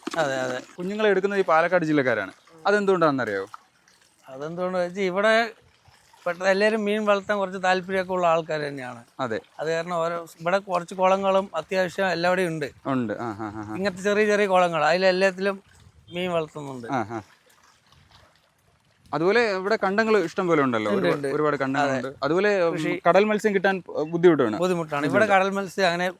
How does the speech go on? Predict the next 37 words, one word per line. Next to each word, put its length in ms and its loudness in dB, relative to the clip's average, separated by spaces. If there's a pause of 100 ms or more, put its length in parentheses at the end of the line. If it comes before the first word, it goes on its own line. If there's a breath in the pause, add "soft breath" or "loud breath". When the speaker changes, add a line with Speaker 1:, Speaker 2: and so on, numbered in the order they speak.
(420)
Speaker 1:
അവിടെ 240 -2
നിന്ന് 140 -4
കൊണ്ടുവന്ന് 440 2
വരണം. 300 0 (120)
Speaker 2:
ആ, 60 2
ആ, 300 0
അതെ, 100 -2
അതെ. 60 -2
Speaker 1:
മാർക്കറ്റുകളിൽ 580 2
മാത്രമേ 380 -2
കിട്ടുള്ളൂ. 420 -8
Speaker 2:
കിട്ടുള്ളൂ. 360 -6 (120)
Speaker 1:
അല്ലാണ്ട് 320 -2
ലൈവായിട്ടൊന്നും 640 2
ഇവിടെ 300 0 (240)
കടൽ 140 -4
മത്സ്യം 360 -10
കിട്ടില്ല. 300 -12
Speaker 2:
കിട്ടത്തില്ല. 340 -8
അതുകൊണ്ട് 340 0
ഈ 160 2
വളർത്തു 320 0
മത്സ്യങ്ങൾക്ക് 460 -4
നല്ല 240 0
വില. 260 -4
Speaker 1:
നല്ല, 160 2
ആ, 440 0
ബെനിഫിറ്റ് 320 -10
Speaker 2:
ഇതിന് 140 2
Speaker 1:
ഉണ്ട്. 100 4
Speaker 2:
മുന്നേ 160 4
വരാലിന് 360 6
മുന്നേ 200 0
അത്, 500 4
ഏ, 40 2
ചെയ്തിട്ടുണ്ട് 440 2
ചേട്ടൻ? 260 0